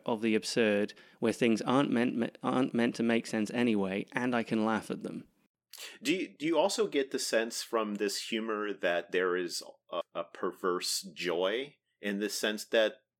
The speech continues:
Speaker 2: the people who are being arrested by, you know, publicly are the leadership,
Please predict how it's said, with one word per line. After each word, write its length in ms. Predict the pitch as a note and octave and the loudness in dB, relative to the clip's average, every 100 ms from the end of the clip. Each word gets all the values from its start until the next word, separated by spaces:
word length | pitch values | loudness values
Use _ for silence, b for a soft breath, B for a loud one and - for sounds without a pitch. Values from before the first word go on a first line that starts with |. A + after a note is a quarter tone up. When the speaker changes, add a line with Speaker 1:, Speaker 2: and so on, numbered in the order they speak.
| - | -4
Speaker 2:
the 100 | G#2 | -2
people 440 | - C3 B2 A2+ | 0 0 0 0
who 160 | A#2 G#2 | 0 0
are 100 | G2 | 0
being 320 | F2+ G#2+ G2 | 2 0 0
arrested 760 | F#2 G2+ A2 - E2+ E2 G2 - _ _ | 0 2 2 0 -2 -2 -4 -14 _ _
by, 280 | E2+ E2+ E2 - _ | 0 2 0 -8 _
you 120 | F#2+ | -12
know, 200 | D2+ D2+ - _ _ _ E2+ - - | -12 -16 -18 _ _ _ -20 -14 2
publicly 680 | A2+ G2+ F#2 E2+ E2 E2+ b b b b b - | 2 2 -2 -2 -4 -4 b b b b b 4
are 380 | G2 G2+ G2 | 8 8 6
the 180 | G2 G#2 | 4 2
leadership, 560 | A#2 B3 - - - | 2 2 0 -2 -8